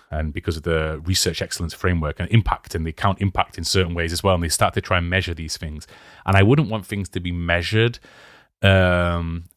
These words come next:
I would like things to be counted, um, because I think it's important that people recognize the labor that goes into things.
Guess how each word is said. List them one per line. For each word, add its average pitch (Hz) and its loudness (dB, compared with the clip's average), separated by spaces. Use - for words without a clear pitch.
I 92 4
would 101 4
like 156 2
things 156 -2
to - -12
be 104 0
counted, 98 -2
um, 101 4
because 101 2
I 95 4
think 95 -2
it's 95 -6
important 92 0
that 90 -12
people 90 -4
recognize 87 -2
the 87 -6
labor 85 -2
that 98 -2
goes 80 -4
into 87 -6
things. 123 -4